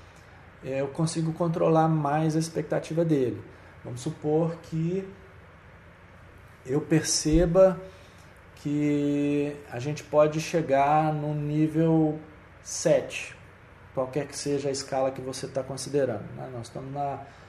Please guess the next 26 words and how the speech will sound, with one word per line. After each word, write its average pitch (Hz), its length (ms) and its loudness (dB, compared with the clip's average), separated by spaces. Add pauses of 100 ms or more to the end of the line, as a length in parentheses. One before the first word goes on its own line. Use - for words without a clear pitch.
(520)
na - 180 -12 (240)
avaliação 131 560 -2
inicial, 160 560 2
na 170 80 -2
primeira 131 640 -2
consulta. 160 600 -4 (1400)
Considerando 147 580 2
que 147 80 -4
a - 20 -4
pessoa 143 320 -4
chegou 143 280 -2
com 147 100 -4
um 143 60 -4
problema 143 440 0
e 135 40 -8
nós 131 160 -4
estamos 131 200 -8
na 127 80 -6
estaca 127 380 -2
zero, 156 380 2 (340)
eu 151 80 -6
percebi 170 760 -2 (680)
que 196 560 2 (380)
depois 156 640 4
de 135 600 -2 (1120)
algumas, 127 840 -8